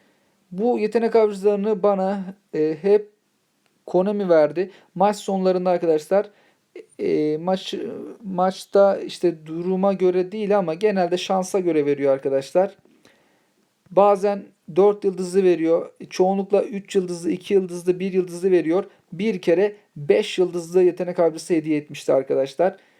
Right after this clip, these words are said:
Ama beş yıldızlı yetenek avcısını o kadar maç oynamama rağmen sadece bir kere hediye etti. Yine de çok şanslıyım diyebilirim o anlamda.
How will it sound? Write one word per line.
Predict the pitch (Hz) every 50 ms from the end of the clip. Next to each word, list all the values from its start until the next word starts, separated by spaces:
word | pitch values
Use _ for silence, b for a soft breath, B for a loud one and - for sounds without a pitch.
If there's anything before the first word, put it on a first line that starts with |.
| b b b -
Ama | - 202 196 190 180
beş | 190 214 214 208 - 208
yıldızlı | 196 175 180 175 170 175 185
yetenek | 185 180 190 190 196 190 196
avcısını | 180 165 151 147 - - 170 175
o | - - 185 180
kadar | - 202 185 185 180
maç | 175 170 180 180 180 -
oynamama | - 165 160 165 165 170 175 180 185 190 196 180
rağmen | 170 156 151 156 170 180
sadece | 175 - - 180 180 185 180 160 156 151 185 180 165 147
bir | 160 202 196
kere | 190 - 190 165 160
hediye | 160 151 156 156
etti. | 147 151 - 202 208 208 208 B B B B -
Yine | 170 185 202 202
de | 190
çok | 185 - 208 190 190
şanslıyım | - - 190 185 185 - - 196 190 180 175
diyebilirim | 170 180 175 170 170 175 175 180 175 165
o | 160 156
anlamda. | 151 147 147 147 143 143 143 143 175 190 190